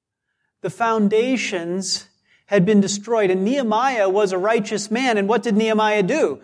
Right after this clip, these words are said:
when the foundations were destroyed? He rebuilt them. So that's the, that's the answer to this question. When the foundations are destroyed, what can the righteous do?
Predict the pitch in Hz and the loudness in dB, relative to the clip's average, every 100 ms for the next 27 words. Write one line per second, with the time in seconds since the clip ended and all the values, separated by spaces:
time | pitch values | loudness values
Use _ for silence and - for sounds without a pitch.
0 | - 190 170 180 165 165 156 170 143 151 | -8 -6 -4 -4 -2 0 -2 -4 -4 -4
1 | 139 - 170 143 113 - _ _ _ _ | -4 -2 2 4 2 -4 _ _ _ _
2 | _ _ _ _ _ _ _ _ _ _ | _ _ _ _ _ _ _ _ _ _
3 | _ _ _ _ _ _ _ - 196 214 | _ _ _ _ _ _ _ 0 4 4
4 | 147 151 127 170 294 - - 113 - _ | 4 -4 -2 0 0 -2 -8 -8 -10 _
5 | _ _ - - 214 254 339 - 262 233 | _ _ -12 -2 0 2 0 -2 -2 -2
6 | 196 311 311 240 240 254 240 226 202 185 | 0 -2 0 0 2 0 0 0 2 0
7 | 202 247 269 - 185 233 214 247 240 302 | 0 -2 -2 -2 0 0 2 2 2 2
8 | 339 302 240 220 214 - 233 220 190 - | 0 0 2 2 2 0 0 2 2 0
9 | - 247 202 220 277 254 196 - 156 | 0 0 2 0 0 -2 -2 -2 -2